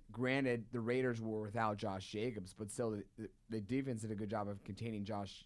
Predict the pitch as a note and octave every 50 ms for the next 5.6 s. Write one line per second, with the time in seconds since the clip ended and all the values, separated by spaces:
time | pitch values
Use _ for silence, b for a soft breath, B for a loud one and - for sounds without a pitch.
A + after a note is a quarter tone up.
0 | - - - B2 A#2 A2 G#2 G2 - - - C3+ B2+ A#2+ A2 G2+ F#2+ G2 A#2+ A#2+
1 | A#2+ G#2+ - - b b b b b b b b b b C3+ C3 D#3 D3 D3+ C#3+
2 | B2 B2 B2+ A#2+ A#2 A2 G#2+ A2+ A2 A2 G#2+ G#2 G#2 G#2 - - - _ _ _
3 | _ - - _ - C3 A#2+ A2 G#2 G2 - - B2 B2+ A#2+ A2+ G#2+ G2+ F#2+ F#2+
4 | G#2 G#2 G2+ F#2+ F#2+ G2 G2 - A2+ G2+ F#2+ F2+ F2+ F#2 F#2 G#2+ G2+ G2+ - A2+
5 | C3+ - - B3+ C4+ C#4+ C#4+ B3+ G#3 F3+ D#3